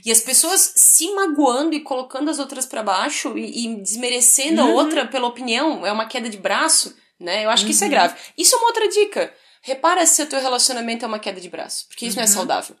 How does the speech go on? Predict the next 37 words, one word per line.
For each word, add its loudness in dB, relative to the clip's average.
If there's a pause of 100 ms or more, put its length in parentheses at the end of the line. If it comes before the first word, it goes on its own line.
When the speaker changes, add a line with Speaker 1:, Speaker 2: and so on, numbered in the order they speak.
(140)
Speaker 2:
É. -2
Speaker 1:
Sempre 4
alguém 2
tem -4
que -12
ganhar, 2
sempre 0
alguém -6
tem -8
que -14
tá -6
certo, -2 (240)
sempre 4
alguém 2
tem -4
que -4
recuar, 2
e -6
com -6
muita -2
frequência -2
é 6
a 2
mesma 0
pessoa. -2
Speaker 2:
Uhum. -4 (140)
Speaker 1:
Então, 0
Speaker 2:
Uhum. 4
Speaker 1:
isso 2
é -4
o -4
sinal -4
de -6
relacionamento -2
tóxico. -14 (640)
Speaker 2:
É, -6
e, -8